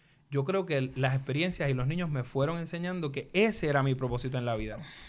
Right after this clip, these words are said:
Yo nací para acompañar a otras personas que sufren violencia a salir de ahí. He viajado a cantidad de países,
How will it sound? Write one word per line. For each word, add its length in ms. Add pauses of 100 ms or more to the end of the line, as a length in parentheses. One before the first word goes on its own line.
(140)
Yo 180
nací 360
para 200
acompañar 480
a 100
otras 320
personas 420
que 340
sufren 340
violencia 300
a 20
salir 260
de 120
ahí. 220 (340)
He 100
viajado 420
a 60
cantidad 480
de 80
países, 580